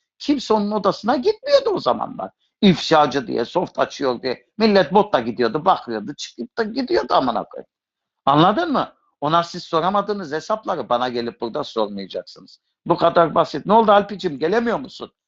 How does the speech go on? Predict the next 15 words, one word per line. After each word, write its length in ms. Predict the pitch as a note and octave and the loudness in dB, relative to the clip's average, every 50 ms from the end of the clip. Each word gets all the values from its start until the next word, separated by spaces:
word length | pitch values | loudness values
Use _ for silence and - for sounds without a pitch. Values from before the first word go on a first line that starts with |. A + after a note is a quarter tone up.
| _ _ - | _ _ 2
Ha? 280 | C#3 F3+ A3 G#3+ - - _ _ _ - | 4 4 4 4 0 -4 _ _ _ 2
Oradan 360 | E3 F3 F3 E3+ G3+ G3+ G3+ | 2 4 4 4 2 0 0
konuşmak 460 | G3 G3+ G3+ G3 F3+ G3 A3+ A#3 - | -4 -8 -8 -8 -6 -4 -4 -4 -4
kolay 280 | - A3 A#3 C4+ D4+ D#4 | -4 -2 0 0 2 0
oluyor. 300 | D4 C#4 C#4 C4+ C#4 C#4+ | 0 0 0 0 0 0
Hadi 260 | B3 A3 G3+ A3 G#3+ | -2 -4 -6 -8 -8
gel. 200 | G3+ D#4 E4+ - - _ _ _ _ _ _ _ _ _ _ - | -8 -8 -10 -10 -12 _ _ _ _ _ _ _ _ _ _ 0
Gel 180 | F3 G#3 A3 | 0 2 2
benim 180 | A#3 A#3+ B3+ B3+ | 0 0 -2 -2
karşımda 520 | - - A3 A3 - - C4+ D4 - - | 0 0 0 0 -2 -4 -8 -6 -6 -4
bir 100 | F4+ D4+ | -6 -6
konuş 320 | - G#3+ A3 F3+ C#3+ - - | -6 -6 -8 -8 -8 -6 -4
bakayım. 320 | C#3+ - - C#3 C3 B2+ | -4 -4 -4 -6 -6 -2
Gel, 180 | B2+ F3+ F3+ D#3 | 0 2 2 2
gel. 300 | - - E3+ D3+ - | 2 2 0 0 0